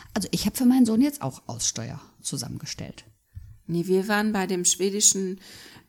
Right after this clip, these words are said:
Speaker 2: ähm,
Speaker 1: Möbelhändler.
Speaker 2: Mo-, Möbelhändler und mussten ja von jetzt auf gleich
Speaker 1: Stimmt.
Speaker 2: eine Wohnung ausstatten.
Speaker 1: Ja,
Speaker 2: Vor allem
Speaker 1: Moment mal, wie alt war dein Sohn da?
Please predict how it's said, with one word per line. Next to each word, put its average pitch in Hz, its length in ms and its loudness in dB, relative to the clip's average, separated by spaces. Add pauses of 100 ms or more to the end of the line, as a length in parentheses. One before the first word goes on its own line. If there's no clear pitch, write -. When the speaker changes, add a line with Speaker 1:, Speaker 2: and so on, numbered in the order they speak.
Speaker 2:
ähm, 165 360 -8
Speaker 1:
Möbelhändler. 160 560 0
Speaker 2:
Mo-, 196 280 2
Möbelhändler 220 580 -2
und 196 120 0
mussten 214 260 -2
ja 190 320 -2 (600)
von 190 260 0
jetzt 202 240 0
auf 196 180 -4
gleich 196 480 2
Speaker 1:
Stimmt. 170 260 6
Speaker 2:
eine 170 80 4 (260)
Wohnung 165 520 2
ausstatten. - 960 -2
Speaker 1:
Ja, 131 80 4
Speaker 2:
Vor 147 140 6
allem 160 120 8
Speaker 1:
Moment 160 200 4
mal, 143 160 -2
wie 214 160 2
alt 285 180 -4
war 135 140 -2
dein 135 200 0
Sohn 131 220 -4
da? 156 200 -4